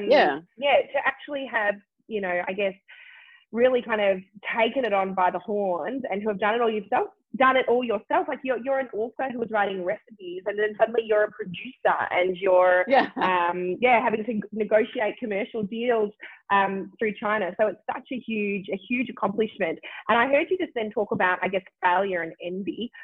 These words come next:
Speaker 2: um, which are
Speaker 1: Mm.
Speaker 2: really, I think, very strong, strong terms. And I'd, I'd love you to explore that a little bit more, because do you think perhaps kind of that fear of failure kind of drove some ambition?
Speaker 1: Oh, yeah, absolutely. I mean, um,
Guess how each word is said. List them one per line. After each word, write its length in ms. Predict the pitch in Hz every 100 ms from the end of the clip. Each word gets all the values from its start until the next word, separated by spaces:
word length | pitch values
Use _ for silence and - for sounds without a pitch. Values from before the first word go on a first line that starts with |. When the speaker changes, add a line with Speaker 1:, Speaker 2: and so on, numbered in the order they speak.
| - - -
Speaker 2:
um, 520 | 196 190 190 190 190
which 180 | 202 196
are 80 | 240
Speaker 1:
Mm. 20 |
Speaker 2:
really, 340 | 208 247 403 480
I 80 | 247
think, 180 | 233 185
very 340 | 190 208 214 _ -
strong, 600 | 196 190 190 190 190 _ _ _ _
strong 360 | - 208 190 190 -
terms. 400 | 190 185 160 185
And 80 | 202
I'd, 160 | 196 208
I'd 160 | 208
love 120 | 233 277
you 80 | 339
to 40 |
explore 340 | 285 - 220 247
that 180 | 226
a 20 | 202
little 160 | 190
bit 140 | 180 190
more, 240 | 247 226
because 200 | 202 220 214
do 80 |
you 140 | 220 -
think 220 | 269 277
perhaps 280 | 277 247 226 -
kind 160 | 247 220
of 120 | 208 - -
that 120 | 233 - -
fear 220 | 220 226
of 80 | 214 -
failure 400 | 202 196 208 196 -
kind 140 | 190
of 100 | 185 - 185
drove 460 | 175 185 196 214 214 -
some 120 | 202
ambition? 600 | 180 180 208 - 311 440 494 _ _ _ _ _ _ _ _ _ _ _ _ - - -
Speaker 1:
Oh, 200 | 359 359
yeah, 240 | 277 269 240
absolutely. 400 | 269 - 247 214
I 40 | 233
mean, 320 | 233 233 202 -
um, 480 | 226 220 214 208